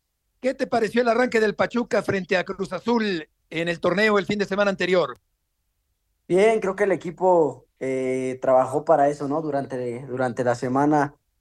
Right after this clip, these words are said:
Speaker 2: eh, previo al torneo, creo que lo trabajamos, ahí todos estamos conscientes de lo que era Cruz Azul como equipo, ¿no?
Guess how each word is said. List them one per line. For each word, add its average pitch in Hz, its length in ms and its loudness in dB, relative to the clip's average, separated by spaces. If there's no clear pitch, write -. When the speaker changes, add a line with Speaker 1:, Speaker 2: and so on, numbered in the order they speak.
Speaker 2:
eh, 120 800 -2
previo 131 360 0
al 127 140 -2
torneo, 147 460 -2
creo 143 180 -8
que 143 100 -6
lo 135 200 -4
trabajamos, 139 720 0
ahí 127 240 -4
todos 135 240 -2
estamos 143 320 0
conscientes 131 440 -4
de 131 140 0
lo 123 220 -4
que 113 280 -8
era 151 240 4
Cruz 131 160 -10
Azul 143 260 -2
como 143 220 2
equipo, 143 380 -2
¿no? 147 280 -2